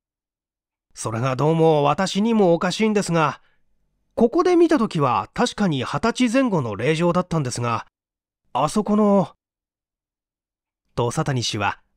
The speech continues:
待合室から斜めに見えるダブリューシーの方を指して、「便所のところでは、どう見ても四十近いおばあさんだったんですから。」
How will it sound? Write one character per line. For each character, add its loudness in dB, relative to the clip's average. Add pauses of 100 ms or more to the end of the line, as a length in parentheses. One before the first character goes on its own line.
待 0
合 2
室 -10
か -4
ら -4
斜 0
め -
に -2
見 -4
え -4
る -8
ダ -6
ブ 0
リ 0
ュ 0
ー -4
シ -2
ー 0
の -2
方 -8
を -10
指 -10
し -10
て、 -10 (1500)
「便 2
所 2
の 2
と -2
こ 0
ろ 2
で 2
は、 0 (580)
ど 2
う 4
見 0
て 2
も 0
四 -4
十 0
近 -2
い 0
お -6
ば 2
あ 0
さ -2
ん 0
だ -4
っ -12
た -4
ん -2
で -6
す -12
か -6
ら。」 -8